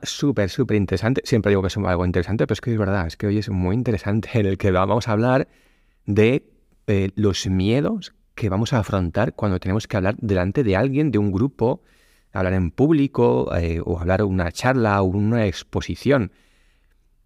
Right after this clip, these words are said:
Vamos a hablar un poquito de eso, pero antes, pero antes os recuerdo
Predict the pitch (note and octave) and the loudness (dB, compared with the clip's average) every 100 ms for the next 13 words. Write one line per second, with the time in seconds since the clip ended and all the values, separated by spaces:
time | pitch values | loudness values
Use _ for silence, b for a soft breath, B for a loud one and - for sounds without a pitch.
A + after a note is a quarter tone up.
0 | _ - G2 G#2 G2+ E2+ - F2+ F#2 G2 | _ -6 -2 -2 -2 -4 -4 -2 0 0
1 | A2+ G2 A2+ G2+ F#2 F#2+ - F3 D3 G2 | 0 0 2 2 0 -4 0 2 4 4
2 | F#2 - F3+ - F#2+ F#2 F2+ C#3+ B2 - | 0 -2 -8 -6 -2 0 0 -2 -6 -2
3 | C#3 B2+ A#2 A2+ - G#2 E2+ E2 E2+ | 0 0 0 0 2 2 2 0 -4